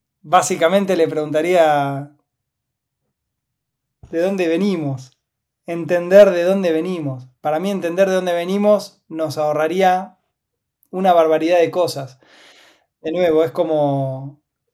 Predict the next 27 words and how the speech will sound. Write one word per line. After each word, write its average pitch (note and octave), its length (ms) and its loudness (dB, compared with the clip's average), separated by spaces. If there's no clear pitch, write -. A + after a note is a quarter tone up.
siento F#3+ 400 -4
que D#3+ 80 -6
hay F3 80 -4
muchas F#3+ 340 -2
cosas G3 300 -6
que - 80 -12
estamos F3 320 -4
tratando E3+ 540 -2
de D3+ 100 -4
adivinar D#3 720 -2
y D3+ 100 -18
que D3+ 100 -6
hacemos G#3 240 -4
un G3 120 -6
gran C4 240 4
trabajo B3 360 0
adivinándola G3 680 0
porque D3 200 -6
utilizamos D#3+ 540 -4
mucho G3 200 -4
el E3 60 -4
método E3+ 380 -2
científico D#3+ 640 -6
de C#3+ 100 -4
repetir C#3+ 540 -6
pruebas, F3 500 -4
pero D3+ 1040 0